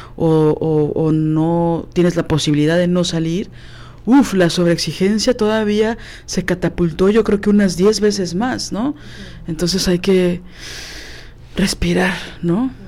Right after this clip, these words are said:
Fíjate que tuve una reflexión que ahorita me estoy acordando. <laughs> Ahora que me dolió muchísimo la cabeza por la vacuna y que pensé que me iba a morir como diez minutos. <laughs> Pensé que si, si, bueno,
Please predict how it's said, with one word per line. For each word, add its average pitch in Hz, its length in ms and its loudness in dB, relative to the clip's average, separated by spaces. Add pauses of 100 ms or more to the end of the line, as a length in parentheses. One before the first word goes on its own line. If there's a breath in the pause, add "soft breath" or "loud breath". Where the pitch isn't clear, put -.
(140)
Fíjate 226 360 2
que 208 100 2
tuve 208 160 2
una 220 140 2
reflexión 185 500 -4
que 202 80 -4
ahorita 190 160 -4
me 190 100 -2
estoy 185 200 -4
acordando. 185 560 -2 (680 soft breath)
<laughs> - 800 4
Ahora 233 360 8
que 247 100 -2
me 208 120 2
dolió 190 220 6
muchísimo 220 600 4
la 202 180 2
cabeza 180 380 2
por - 120 -2
la 143 100 0
vacuna 160 340 2
y 175 40 0
que 175 120 0
pensé 147 320 2
que 180 100 0
me 175 60 2
iba 165 120 0
a 165 40 2
morir 151 260 4
como 156 240 0
diez 147 380 0 (240 loud breath)
minutos. 160 560 2
<laughs> - 20 -12 (2500 loud breath)
Pensé 202 480 4
que 208 420 2 (220 loud breath)
si, 185 420 0
si, 180 480 -2
bueno, 147 340 -2